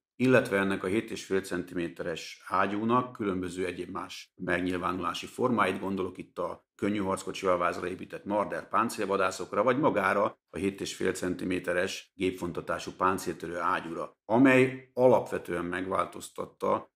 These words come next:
a páncélosok elleni küzdelmet a keleti hadszintéren. Az Észak-Afrikában harcoló német csapatok kicsit nagyobb késéssel, de nem olyan nagyon jelentős késéssel hasonló változáson mennek keresztül.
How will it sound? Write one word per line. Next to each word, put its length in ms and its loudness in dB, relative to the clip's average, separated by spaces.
a 480 2
páncélosok 640 -2
elleni 260 0
küzdelmet 460 -6
a 60 -8
keleti 320 -8
hadszintéren. 760 -10
Az 220 -2
Észak-Afrikában 920 0
harcoló 960 0
német 480 0
csapatok 760 0
kicsit 400 0
nagyobb 480 4
késéssel, 1200 0
de 80 2
nem 180 4
olyan 200 4
nagyon 240 0
jelentős 540 0
késéssel 720 -2
hasonló 520 2
változáson 640 2
mennek 360 0
keresztül. 640 -6